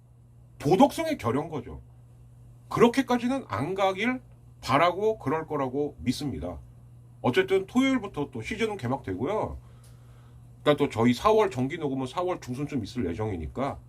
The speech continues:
많이 기대해 주시기 바라겠습니다. 예. 아무튼 삼월의 마지막 녹화니까 이게 또 아마 주말까지는 가겠죠. 예. 그,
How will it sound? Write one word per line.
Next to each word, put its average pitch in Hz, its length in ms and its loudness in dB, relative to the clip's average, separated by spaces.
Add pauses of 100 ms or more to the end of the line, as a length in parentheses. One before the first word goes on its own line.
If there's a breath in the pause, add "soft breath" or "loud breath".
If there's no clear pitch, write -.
(120)
많이 160 360 6
기대해 151 280 -8
주시기 143 400 -8 (240)
바라겠습니다. 139 960 -4 (100)
예. 107 160 -2 (720 loud breath)
아무튼 135 460 4 (1160)
삼월의 226 460 4
마지막 135 440 0
녹화니까 175 800 -4 (680)
이게 185 580 0
또 170 260 -6
아마 147 240 -2
주말까지는 196 680 -2
가겠죠. 113 680 -8
예. 98 240 0 (480)
그, 131 140 -6